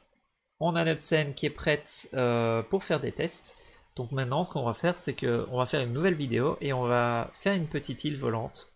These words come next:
avec, euh, le plan de base qui était de faire, euh, un petit peu de pro builder, rajouter deux trois arbres, rajouter ce moulin là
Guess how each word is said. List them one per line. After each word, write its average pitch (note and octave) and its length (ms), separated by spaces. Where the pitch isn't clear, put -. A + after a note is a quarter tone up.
avec, B2 540
euh, A2+ 340
le C#3+ 160
plan C3+ 200
de A#2 60
base C3+ 340
qui - 160
était C3+ 240
de B2 120
faire, A#2 320
euh, A#2 180
un A#2+ 80
petit - 160
peu B2+ 180
de A2 380
pro - 140
builder, C3 480
rajouter A#2+ 340
deux A#2+ 120
trois A#2 300
arbres, D3+ 400
rajouter B2+ 420
ce - 120
moulin C3+ 380
là C3 300